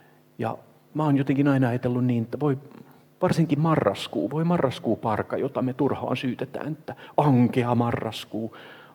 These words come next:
vaikka päinvastoin silloin niin kuin luonto yrittää kutsua meitä siihen, että hei, hidasta, sytytä kynttilä, oo rauhassa, ei tarvi saada niin paljon aikaiseksi.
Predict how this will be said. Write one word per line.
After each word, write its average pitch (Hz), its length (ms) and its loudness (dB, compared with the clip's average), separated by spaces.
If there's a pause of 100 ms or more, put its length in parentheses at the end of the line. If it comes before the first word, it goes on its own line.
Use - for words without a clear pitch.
vaikka - 180 -10
päinvastoin 107 600 -2
silloin 127 320 -4
niin 127 80 -4
kuin 143 160 -4
luonto 147 380 0 (180)
yrittää 165 600 0
kutsua 127 460 -4
meitä 110 300 -4
siihen, 110 300 -4
että 123 160 -8
hei, 156 220 -4
hidasta, 147 560 -2 (520)
sytytä 208 400 -2
kynttilä, - 800 -4
oo 175 120 2
rauhassa, 151 600 0
ei 202 120 -2
tarvi 139 340 0
saada - 340 0
niin - 260 -4
paljon 139 280 -2
aikaiseksi. - 580 -8